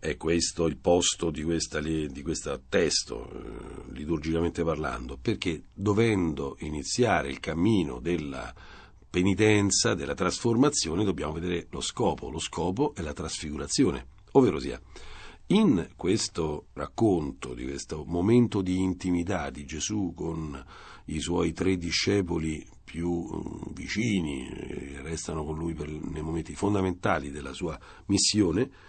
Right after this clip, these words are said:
lui mostra la sua bellezza nascosta,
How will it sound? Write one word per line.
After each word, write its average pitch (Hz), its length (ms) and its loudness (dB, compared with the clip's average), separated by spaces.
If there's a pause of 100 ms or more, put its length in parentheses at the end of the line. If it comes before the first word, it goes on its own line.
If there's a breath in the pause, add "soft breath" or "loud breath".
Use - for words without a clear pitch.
(240 loud breath)
lui 120 240 4
mostra 147 720 10 (600 soft breath)
la 87 120 0
sua 101 220 4
bellezza 104 600 4
nascosta, 110 800 2